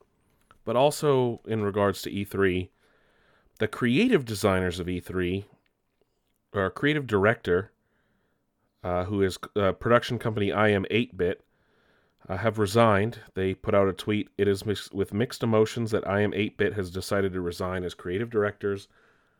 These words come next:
of what was to be an evolutionary E three twenty twenty floor experience. We've produced hundreds of gaming community events, and it was a dream to be involved with E three.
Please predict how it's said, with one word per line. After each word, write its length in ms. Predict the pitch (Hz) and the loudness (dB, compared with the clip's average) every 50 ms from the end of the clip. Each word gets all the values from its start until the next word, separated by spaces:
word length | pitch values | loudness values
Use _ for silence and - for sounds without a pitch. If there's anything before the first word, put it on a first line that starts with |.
| _ _ _ _ _ | _ _ _ _ _
of 140 | 98 95 92 | -8 -4 -2
what 120 | 101 - | -2 -2
was 140 | - 104 98 | -2 -4 -6
to 80 | 98 98 | -6 -6
be 160 | 95 95 92 | -6 -4 -4
an 80 | 87 82 | -6 -6
evolutionary 600 | 85 82 87 85 87 80 - 90 85 85 85 78 | -6 -6 -4 -4 -6 -8 -8 -10 -10 -10 -10 -10
E 140 | - 85 | -10 -12
three 240 | 82 - - 82 85 | -12 -12 -12 -14 -12
twenty 260 | - - 87 80 73 | -12 -14 -14 -14 -14
twenty 440 | - - - 131 131 127 127 131 131 _ _ _ _ _ _ _ _ _ | -12 -8 -6 -4 -2 -2 -4 -6 -8 _ _ _ _ _ _ _ _ _
floor 260 | - - 101 95 90 | -6 -2 0 0 0
experience. 720 | 87 - - - 113 117 110 98 82 - - - - - - | -2 -4 -4 -2 0 0 0 0 -2 -6 -10 -16 -20 -16 -14
We've 200 | 85 90 87 - | -14 -14 -12 -10
produced 320 | - 90 90 85 - - | -8 -8 -8 -8 -10 -10
hundreds 360 | - 110 113 120 127 123 123 | -8 -6 -6 -4 -6 -6 -8
of 120 | 120 110 107 | -10 -8 -6
gaming 300 | 107 110 110 113 110 107 | -4 -4 -4 -4 -6 -6
community 400 | - 104 107 107 107 104 104 101 | -6 -6 -6 -6 -6 -4 -4 -4
events, 340 | 98 98 98 101 98 - | -2 -2 -2 -4 -4 -8
and 80 | 95 90 | -10 -8
it 60 | - | -8
was 140 | - 104 - | -8 -10 -10
a 40 | 87 | -10
dream 320 | 85 95 104 120 139 156 | -4 -2 0 0 0 -2
to 80 | 143 123 | -4 -4
be 100 | 113 110 | -4 -4
involved 340 | 101 95 104 98 95 90 95 | -2 -2 0 -2 0 -2 -4
with 120 | 87 87 | -6 -6
E 80 | 87 85 | -8 -10
three. 420 | - - 107 110 110 107 104 | -4 -2 0 0 0 0 -4